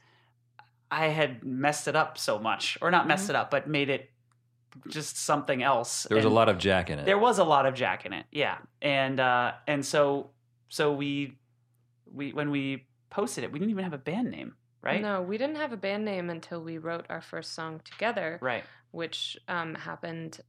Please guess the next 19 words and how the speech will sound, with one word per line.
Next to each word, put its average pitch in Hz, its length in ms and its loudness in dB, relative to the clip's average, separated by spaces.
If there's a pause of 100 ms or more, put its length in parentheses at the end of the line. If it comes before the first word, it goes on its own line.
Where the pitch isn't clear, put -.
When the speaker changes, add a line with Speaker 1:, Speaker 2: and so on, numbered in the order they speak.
(200)
Speaker 2:
I 170 100 -12
guess, 175 320 -10
about 165 260 -8
a - 20 -10
month 160 320 -10
later. 165 480 -6 (400)
You 165 180 -10
were 160 360 -6
in 160 240 -8
my, 151 420 -8 (140)
my 160 180 -12
dorm 165 360 -6
room 160 360 -6
and 160 180 -8
you 156 100 -6
were 147 140 -8
playing 147 380 -12
the 139 60 -12
guitar, 165 640 -6